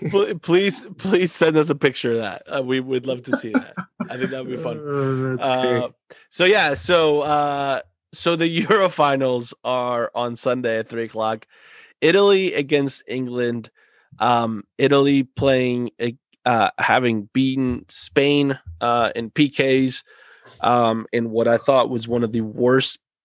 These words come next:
Speaker 2: uh, penalty kick displays I have seen in a very long time, uh, from, from a country.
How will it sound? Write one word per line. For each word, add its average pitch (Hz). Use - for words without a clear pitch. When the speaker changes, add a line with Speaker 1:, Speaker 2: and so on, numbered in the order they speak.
Speaker 2:
uh, 117
penalty 127
kick 120
displays 120
I 113
have 113
seen 127
in 113
a 104
very 127
long 123
time, 170
uh, 131
from, 120
from -
a 131
country. 180